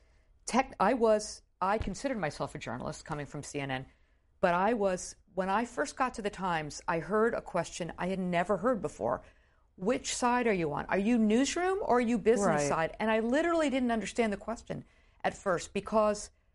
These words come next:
Speaker 1: I considered myself a journalist, and yet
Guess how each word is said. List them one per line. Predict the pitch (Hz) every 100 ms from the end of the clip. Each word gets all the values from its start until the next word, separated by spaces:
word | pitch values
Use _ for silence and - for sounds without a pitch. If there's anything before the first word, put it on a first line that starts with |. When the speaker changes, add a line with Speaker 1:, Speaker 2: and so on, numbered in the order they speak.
| _ _
Speaker 1:
I | -
considered | 202 202 - 294 294
myself | 220 190 202 190
a |
journalist, | 160 160 151 147 220 349 - _ _ _ _
and | 214 208
yet | 214 202 175 -